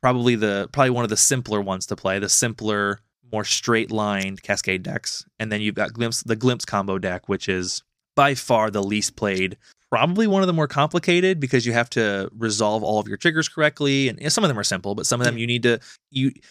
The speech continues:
Speaker 1: it, it's kinda meat pie-ish in that
Speaker 2: Mm-hmm.
Speaker 1: sometimes I
Speaker 2: There's,
Speaker 1: ha-, I've
Speaker 2: I
Speaker 1: had
Speaker 2: looked
Speaker 1: some
Speaker 2: at the
Speaker 1: games
Speaker 2: list.
Speaker 1: where
Speaker 2: There's plenty of cards that are just good cards
Speaker 1: They're
Speaker 2: in
Speaker 1: just
Speaker 2: there.
Speaker 1: good cards, and there have been plenty of games I've played against it where, you know, your, the opponent doesn't go infinite, and they get to where they have a bunch of permanents, and you have to find a way to win with these permanents.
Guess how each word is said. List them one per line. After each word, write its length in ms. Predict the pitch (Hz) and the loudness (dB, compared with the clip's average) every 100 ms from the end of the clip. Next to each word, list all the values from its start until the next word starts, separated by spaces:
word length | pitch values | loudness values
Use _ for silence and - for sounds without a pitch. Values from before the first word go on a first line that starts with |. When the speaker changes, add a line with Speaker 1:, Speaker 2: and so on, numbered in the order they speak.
| _ - | _ -4
Speaker 1:
it, 100 | 170 | 0
it's 140 | 165 | 0
kinda 260 | - 196 202 | 2 2 2
meat 240 | 135 139 | 2 -2
pie-ish 640 | - 110 117 104 196 - - | -2 0 2 2 2 0 -2
in 160 | 127 143 | -2 0
that 180 | 110 - | 0 2
Speaker 2:
Mm-hmm. 40 | |
Speaker 1:
sometimes 560 | - 190 190 143 127 117 | 2 4 2 2 0 0
I 120 | 120 | 4
Speaker 2:
There's, 120 | 185 | 4
Speaker 1:
ha-, 80 | - - | 4 4
I've 60 | 185 | 4
Speaker 2:
I 40 | |
Speaker 1:
had 60 | 190 | 6
Speaker 2:
looked 80 | 247 | 4
Speaker 1:
some 100 | - | 4
Speaker 2:
at 40 | |
the 80 | 123 | 4
Speaker 1:
games 60 | - | 4
Speaker 2:
list. 120 | 123 | 4
Speaker 1:
where 80 | 110 | 2
Speaker 2:
There's 100 | - | 2
plenty 220 | 214 175 | 0 2
of 60 | 131 | 2
cards 240 | 165 151 | 2 2
that 80 | 131 | 2
are 40 | 123 | 0
just 200 | 127 - | -4 0
good 180 | 131 | -2
cards 220 | - 131 131 | 0 0 4
Speaker 1:
They're 100 | 165 | 4
Speaker 2:
in 40 | |
Speaker 1:
just 140 | 160 | 6
Speaker 2:
there. 100 | 185 | 4
Speaker 1:
good 60 | 156 | 4
cards, 320 | 131 127 143 | 2 2 0
and 300 | 113 110 110 | -2 -4 0
there 100 | 135 | 2
have 60 | 135 | 4
been 140 | 131 | 2
plenty 200 | 123 151 | 0 0
of 60 | 131 | 2
games 200 | 127 120 | 0 0
I've 120 | 107 | -2
played 200 | 117 107 | 0 -2
against 300 | 104 107 - | 0 -4 -4
it 120 | - | -6
where, 360 | 104 98 95 98 | -4 -4 -4 -6
you 80 | - | -6
know, 40 | 113 | -4
your, 220 | 107 107 - | -2 -2 -2
the 80 | |
opponent 240 | 120 139 127 | 0 0 0
doesn't 160 | 113 | -2
go 100 | 104 | 0
infinite, 520 | 120 165 92 98 - _ _ - | 0 0 -4 -6 -8 _ _ -10
and 80 | 120 | 0
they 40 | |
get 120 | 123 131 | 0 2
to 60 | |
where 60 | 120 | 0
they 60 | |
have 100 | 117 | 0
a 40 | 110 | -2
bunch 160 | 117 | -4
of 60 | 101 | -6
permanents, 480 | - 135 98 92 - | -2 -2 -2 -6 -6
and 120 | 104 | -8
you 60 | 104 | -4
have 140 | 110 - | -4 -4
to 60 | |
find 200 | 123 113 | 0 0
a 40 | 110 | 2
way 80 | |
to 80 | 110 | 2
win 140 | 117 110 | 0 -2
with 80 | 101 | -4
these 120 | 101 | -6
permanents. 580 | 107 95 92 - - | -6 -8 -12 -14 -14